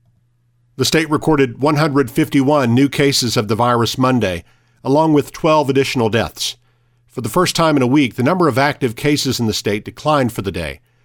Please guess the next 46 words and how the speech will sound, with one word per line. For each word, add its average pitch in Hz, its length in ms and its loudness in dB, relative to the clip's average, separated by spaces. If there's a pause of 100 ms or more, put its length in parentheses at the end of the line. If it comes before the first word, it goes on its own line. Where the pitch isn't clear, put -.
(280)
Locally, 127 380 0
one 143 260 2
new 143 140 4
case 123 340 -2
was 117 220 -4
reported 120 400 0
in 110 120 0
Conway 131 380 0
County, 90 380 -6 (420)
where 151 100 -6
the 139 80 2
number 135 220 2
of 117 100 2
active 127 340 0
cases 127 460 -2
is 120 260 0
unchanged 127 680 0
for 120 140 -6
the 104 80 0
day 107 180 2
at 104 60 2
eleven. 104 440 0 (680)
Perry 151 240 2
County 113 320 0
also 131 320 0
had 90 280 -2
one 117 160 0
new 110 160 2
case 110 360 -2
reported, 107 480 -2 (420)
but 117 120 -2
had 139 120 0
a 135 60 2
reduction 143 440 0
of 120 140 -2
one 117 300 0
in 78 60 -10
the 92 60 -8
number 107 240 0
of 101 80 -2
active 113 320 -2
cases 117 460 -6 (320)
from 107 220 -4
twenty-one 160 480 0
on 135 120 2
Sunday 92 580 -2